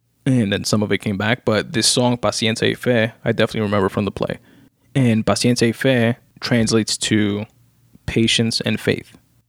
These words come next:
And you can definitely take that in the religious context and have that as, like, a guiding force in your life. But in my opinion, you don't have to. You can also have faith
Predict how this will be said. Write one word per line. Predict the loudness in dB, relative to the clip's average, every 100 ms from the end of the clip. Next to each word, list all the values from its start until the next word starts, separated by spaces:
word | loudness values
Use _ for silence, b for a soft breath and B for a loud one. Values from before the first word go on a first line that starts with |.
| _ _
And | 0 2 2
you | 2
can | 2
definitely | 2 2 -2
take | 0 -2 2
that | 2 0 0
in | -2 0 -2
the | -2 0
religious | 2 2 0 -2
context | -4 -4 -2 -4 -6 -18 _ _ _ -8
and | -4
have | -2 0
that | 0 0 -2
as, | -4
like, | 0
a | 0 0 0
guiding | -2 -2 -4
force | -2 -2 -2
in | -6
your | -2
life. | 0 0 -2 b b b _
But | -2 0 -2
in | -2
my | 0 0
opinion, | 0 -2
you | 0
don't | -2 -2
have | -4 -4
to. | -6 -10 -10 _
You | -4
can | -2
also | 0 0 0 0 0 0 -4 -10 _ _
have | -6 -4 -6
faith | -2 -2 -2 -4 -16